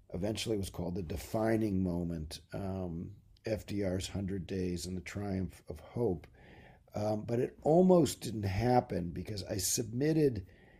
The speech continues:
my book proposal on September tenth, two thousand one. And after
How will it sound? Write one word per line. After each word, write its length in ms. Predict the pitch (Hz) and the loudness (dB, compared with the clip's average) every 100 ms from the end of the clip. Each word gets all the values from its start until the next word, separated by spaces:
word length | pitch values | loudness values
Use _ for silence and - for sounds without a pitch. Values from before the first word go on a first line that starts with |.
| - _ _ - | -20 _ _ -8
my 300 | 101 107 107 98 95 | -6 -4 -6 -8 -2
book 260 | 131 - | -2 -2
proposal 960 | - 123 - 113 120 113 98 80 78 92 _ - - - _ - | -8 -8 -4 0 4 2 2 -2 -4 -8 _ -20 -20 -20 _ -8
on 260 | 104 107 98 | -6 -4 -4
September 800 | - 98 - - 143 139 127 | -4 -4 -8 -6 -2 2 4
tenth, 760 | 120 - - 120 92 87 - - _ _ | 2 -2 -6 -2 -2 -4 -12 -18 _ _
two 200 | - - 104 | -12 -6 -6
thousand 560 | - 92 92 82 82 80 - | -4 -4 -4 -6 -8 -12 -16
one. 420 | - 82 87 - - - - - - - _ _ - | -8 -4 -4 -6 -16 -18 -20 -20 -20 -20 _ _ -10
And 500 | 107 104 107 101 101 - _ - | -6 -4 -4 -4 -4 -10 _ -4
after 680 | 127 127 - 139 123 113 | -2 -2 -2 -2 0 -4